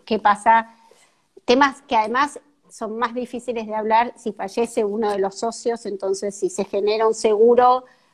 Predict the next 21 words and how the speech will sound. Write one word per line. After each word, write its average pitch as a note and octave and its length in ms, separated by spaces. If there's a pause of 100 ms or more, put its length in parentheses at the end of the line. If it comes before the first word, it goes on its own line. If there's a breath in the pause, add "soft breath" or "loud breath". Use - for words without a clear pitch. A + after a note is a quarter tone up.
(100)
para F#3 240
comprar A3 720 (300)
la F#3 340
parte A#3+ 640 (720)
a F3 140
la F3 160
viuda G#3+ 480
o F3+ 100
el E3+ 120
viudo, A3+ 500
porque G3 260
uno F#3+ 200
si G3 120
no G3 100
se G3+ 120
convierte G3+ 640
en G3+ 100
socio C4 720
de G3+ 180
su G3 180
cuñado. A3 760